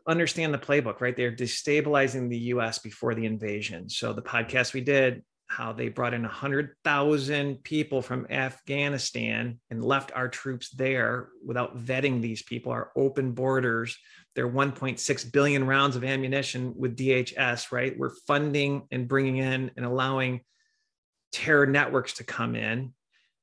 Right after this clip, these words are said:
The psyop behind the abortion leak, this is just for divide and conquer and chaos.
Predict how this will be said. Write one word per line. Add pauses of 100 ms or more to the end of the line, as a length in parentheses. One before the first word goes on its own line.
The
psyop
behind
the
abortion
leak,
this
is
just
for
divide
and
conquer
and
chaos.